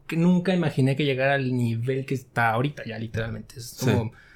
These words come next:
Speaker 1: pues, o sea, sí está padre, lo conocen en Estados Unidos, medio lo conocen en Alemania, medio lo conocen en Rusia.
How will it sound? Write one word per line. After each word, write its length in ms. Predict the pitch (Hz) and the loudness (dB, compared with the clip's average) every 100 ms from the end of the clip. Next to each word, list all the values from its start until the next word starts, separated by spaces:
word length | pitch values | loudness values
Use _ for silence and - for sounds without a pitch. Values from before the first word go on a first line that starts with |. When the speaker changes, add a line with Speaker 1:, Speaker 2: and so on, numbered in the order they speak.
| - _ - | -20 _ -6
Speaker 1:
pues, 180 | 123 | -2
o 60 | 139 | 0
sea, 120 | 151 | 0
sí 80 | 165 | 0
está 180 | 233 196 | 0 4
padre, 200 | 190 190 | 6 8
lo 120 | 156 | 6
conocen 360 | 135 135 135 151 | 6 2 2 0
en 100 | 120 | 0
Estados 320 | 110 120 123 | -2 -4 -2
Unidos, 440 | 123 135 143 139 135 | 0 4 6 8 10
medio 500 | 143 143 135 143 139 | 10 10 8 8 8
lo 160 | 131 | 8
conocen 480 | 131 139 143 151 165 | 6 4 4 2 2
en 140 | 143 120 | 2 2
Alemania, 600 | 110 107 113 120 131 127 | 0 -2 -2 -2 -2 4
medio 400 | 143 147 135 143 | 6 8 8 6
lo 120 | 139 | 4
conocen 360 | 131 147 160 175 | 4 2 2 4
en 120 | 127 | 4
Rusia. 480 | 120 127 143 135 | 4 2 2 -2